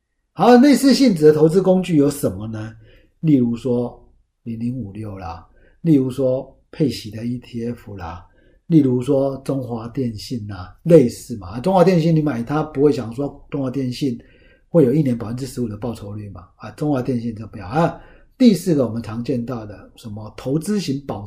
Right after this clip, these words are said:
单啊，哎，这个我都建议前十年、前十年你不要去买这一些商品了啊。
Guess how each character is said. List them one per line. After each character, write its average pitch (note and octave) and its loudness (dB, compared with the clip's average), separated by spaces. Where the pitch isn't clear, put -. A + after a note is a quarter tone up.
单 E3 -4
啊， D#3+ -4
哎， E3 -4
这 A#3 8
个 - 0
我 B2 -4
都 E3 4
建 B2+ 4
议 B2+ -4
前 A#2+ -12
十 B2 -8
年、 G2+ -6
前 A#2+ -4
十 B2 -6
年 G#2+ -8
你 B2 -6
不 C#3+ 0
要 F#3+ 4
去 D#3 -6
买 G2 -10
这 - -8
一 A#2+ -2
些 A#2 -8
商 G#2 -12
品 - -18
了 - -20
啊。 - -16